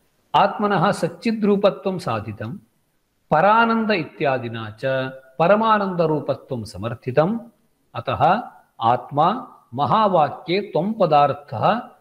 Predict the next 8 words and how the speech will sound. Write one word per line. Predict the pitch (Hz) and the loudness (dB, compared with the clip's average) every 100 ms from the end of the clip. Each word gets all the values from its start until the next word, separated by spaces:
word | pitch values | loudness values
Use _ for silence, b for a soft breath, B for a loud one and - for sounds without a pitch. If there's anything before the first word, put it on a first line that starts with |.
| _ | _
सच्चिदानन्दरूपः | - 165 - 220 220 214 196 185 160 143 131 131 131 190 | -8 -8 -2 2 4 4 0 -2 0 0 -2 -4 -4 -4
सिद्धः। | 196 117 95 110 98 123 120 104 107 _ _ _ _ _ _ _ _ _ _ _ _ _ _ _ _ _ _ _ _ _ 139 | -6 -12 -10 -8 -2 0 0 -2 -10 _ _ _ _ _ _ _ _ _ _ _ _ _ _ _ _ _ _ _ _ _ 0
यदिदं | 165 214 214 220 208 | 2 4 2 2 2
जीवस्य | 131 180 208 - - | 0 0 2 2 0
स्वरूपम् | 190 - 160 185 185 180 - | -2 2 2 2 0 -2 -2
एतावता | 143 151 170 160 151 156 | -4 0 2 2 2 2
युक्त्या | 147 127 - - 156 | 2 -2 -6 0 0
प्रतिपादितम्, | 151 123 120 131 123 104 101 127 | 0 -6 -4 0 0 -2 -4 -4